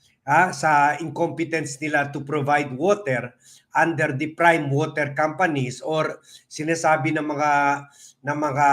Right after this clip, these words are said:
tao ngayon ay crime water na, crime water. At nakakatuwa dito kay Ad-, Alan na, ewan ko kung insecure ba ito sa akin, itong si Alan Herman,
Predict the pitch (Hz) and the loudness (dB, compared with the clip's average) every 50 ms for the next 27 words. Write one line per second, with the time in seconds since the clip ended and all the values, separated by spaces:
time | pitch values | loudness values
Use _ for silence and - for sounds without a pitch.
0 | 139 139 139 160 156 156 151 160 160 170 175 165 151 135 131 131 - 139 147 143 | 4 4 4 4 4 6 4 2 0 0 0 0 0 0 -2 -2 -2 -4 -6 -6
1 | 139 - 165 160 160 156 151 139 143 139 139 135 135 135 123 113 117 127 131 131 | -4 0 2 2 2 2 2 0 0 0 0 0 0 -2 -4 -4 -2 -2 -2 -2
2 | 135 - 123 127 123 120 120 110 104 101 - - 120 113 110 - _ _ _ _ | -2 -2 -2 -2 -2 -2 -6 -10 -10 -12 -10 -8 -8 -8 -8 -8 _ _ _ _
3 | _ _ _ _ _ _ _ _ _ _ _ _ _ _ _ _ _ _ _ _ | _ _ _ _ _ _ _ _ _ _ _ _ _ _ _ _ _ _ _ _
4 | _ _ _ _ _ _ _ _ _ _ _ _ _ _ _ _ _ _ _ _ | _ _ _ _ _ _ _ _ _ _ _ _ _ _ _ _ _ _ _ _
5 | _ _ _ _ _ _ _ _ _ _ _ _ _ _ _ - - 123 - - | _ _ _ _ _ _ _ _ _ _ _ _ _ _ _ -10 -8 -4 -2 2
6 | 175 185 185 185 185 139 135 180 185 185 175 151 180 170 - 185 180 180 175 - | 4 4 4 4 2 0 2 2 2 2 4 2 -2 -2 0 0 2 2 2 4
7 | 165 170 151 135 135 - 156 160 165 165 165 165 160 165 165 160 156 151 151 147 | 4 2 2 0 -2 0 2 4 4 6 4 4 4 2 0 0 2 2 2 0
8 | 143 151 147 - _ _ _ _ _ _ - 196 226 226 208 - - - - - | -2 -4 -8 -14 _ _ _ _ _ _ -6 -2 -2 -2 -2 -2 -6 -8 -8 -4
9 | 160 165 160 - 175 175 180 - 170 196 185 147 180 185 180 180 190 185 185 196 | -4 -4 -2 -2 -2 -2 -2 0 0 0 2 2 0 0 0 -2 -4 -2 2 6
10 | 190 214 220 214 214 - 185 190 190 190 - - - 160 156 151 - - 156 156 | 6 6 6 6 2 -2 -2 -2 -2 -2 -6 -8 -6 -6 -6 -6 -6 -2 0 2
11 | 156 156 160 156 165 190 208 190 180 160 196 151 170 170 | 2 2 0 0 0 -2 -2 0 0 0 0 0 -2 -6